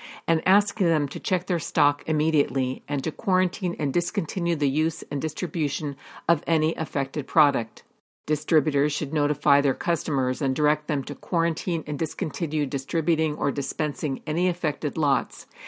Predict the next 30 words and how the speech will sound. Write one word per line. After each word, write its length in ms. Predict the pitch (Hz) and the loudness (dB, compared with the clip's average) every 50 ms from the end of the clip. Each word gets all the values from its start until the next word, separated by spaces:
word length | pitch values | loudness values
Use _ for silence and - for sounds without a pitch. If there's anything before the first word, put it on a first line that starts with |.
| - - - - - | -16 -16 -16 -6 -2
and 140 | 170 170 | 0 2
to 80 | - 190 | 4 4
return 400 | 175 170 170 - - 220 214 214 | 4 4 2 2 4 6 6 6
the 60 | 202 | 6
product 420 | 202 - - 147 139 135 131 131 - | 4 4 4 4 6 6 2 0 -2
to 140 | - 156 | -10 -10
Fresenius 680 | 139 - 160 147 - - 135 135 143 139 139 131 - - | -6 -6 -8 -4 -2 0 0 0 0 0 -2 -4 -4 -6
Kabi. 480 | - 160 147 147 - 139 117 113 113 _ _ _ _ _ _ | -2 0 0 2 0 0 -4 -4 -6 _ _ _ _ _ _
The 100 | - 185 | -2 4
recall 400 | 180 220 240 226 - - 247 233 | 6 6 4 4 2 2 2 4
letter 320 | 196 160 143 135 135 127 - - | 4 4 4 4 2 0 0 -2
and 160 | - 143 143 | -4 -2 -2
response 540 | 139 143 - - - 170 156 160 160 - - | -2 -4 -4 -4 0 0 2 2 0 -4 -4
form 360 | - 156 139 131 127 120 - | 0 2 2 2 2 0 -2
are 140 | - 147 143 | 0 0 2
available 720 | 143 135 139 160 156 156 147 135 147 127 127 131 131 - _ | 2 4 4 4 4 4 2 4 2 2 2 2 0 -2 _
at 380 | 139 135 131 143 - - - _ _ _ _ - - _ _ | 0 0 0 -2 -4 -10 -20 _ _ _ _ -20 -20 _ _
fresenius 840 | - - 170 - - - 175 170 170 185 185 190 190 185 - - - _ _ _ _ _ _ _ _ | -2 -2 -2 -2 0 0 0 0 2 2 2 0 0 -2 -4 -10 -12 _ _ _ _ _ _ _ _
kabi 1000 | - 147 147 151 151 - - - - _ - - 170 156 156 127 123 131 127 131 | -2 0 0 0 -2 -4 -10 -12 -14 _ -8 -4 -2 -2 0 0 -2 -2 -2 -2
dot 260 | - - 139 139 - _ | 0 0 0 -2 -2 _
com 440 | - 165 151 135 131 127 123 127 | -4 -2 -2 -2 -2 -4 -6 -8
forward 400 | 131 _ - 147 139 139 143 139 | -10 _ -2 -2 0 0 -2 -2
slash 440 | - - 160 143 139 139 135 - - | -4 0 2 2 2 2 0 -6 -4
U 200 | - 156 151 156 | -2 0 2 4
S 340 | 156 175 208 214 - - - _ _ _ _ _ _ | 2 2 0 -2 -6 -8 -12 _ _ _ _ _ _
forward 320 | - 170 156 147 147 139 | 2 2 4 4 4 2
slash 400 | - - 160 139 131 131 - - | 0 -2 0 0 0 0 -4 -4
pharmaceutical 840 | - 156 143 139 139 135 - - 185 175 196 202 - 208 190 185 185 | 0 2 2 2 0 -2 0 0 2 2 2 0 0 0 0 0 0
dash 460 | 175 - - 139 131 131 - - - | -2 0 0 0 0 0 -4 -8 -12
product 480 | - - 165 160 156 156 160 - - - | -4 0 0 2 2 0 -4 -8 -12 -20